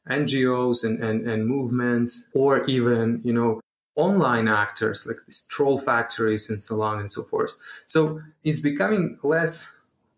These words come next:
obvious where, where to exactly look at and, and to whom we assign this kind of agency,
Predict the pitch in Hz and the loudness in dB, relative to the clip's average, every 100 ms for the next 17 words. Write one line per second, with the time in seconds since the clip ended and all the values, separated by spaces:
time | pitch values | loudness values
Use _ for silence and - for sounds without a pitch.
0 | _ 165 190 151 117 98 95 - - 123 | _ 0 0 0 -2 -2 0 0 0 2
1 | 151 147 143 143 - 135 147 143 143 139 | 4 4 2 0 -6 0 2 2 -2 -4
2 | 135 120 127 - 117 117 170 220 - 107 | -2 0 -2 0 -2 0 -2 -2 -4 -4
3 | 107 110 - 135 131 127 127 - - - | -2 -6 -4 -4 -2 -2 -4 -6 -16 -20
4 | _ - 143 123 147 180 170 156 156 - | _ -2 0 0 2 4 4 2 0 -8
5 | - 131 127 120 120 143 139 135 120 110 | -6 -2 0 2 2 0 -2 0 0 2
6 | - 117 110 - - 165 156 123 101 - | 0 -2 -2 -4 0 2 2 0 2 0
7 | - - | -2 -12